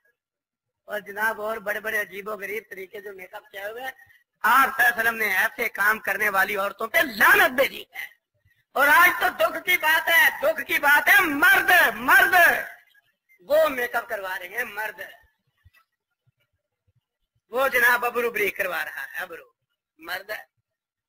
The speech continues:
वो कई लोगों के अबरू मिले होते हैं ना साथ, वो फिर दरमियान से बाल उखेरते हैं,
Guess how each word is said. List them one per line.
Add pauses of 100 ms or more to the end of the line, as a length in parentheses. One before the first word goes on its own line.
(1200)
वो
कई
लोगों
के
अबरू
मिले
होते
हैं
ना
साथ, (420)
वो
फिर
दरमियान
से (420)
बाल
उखेरते
हैं,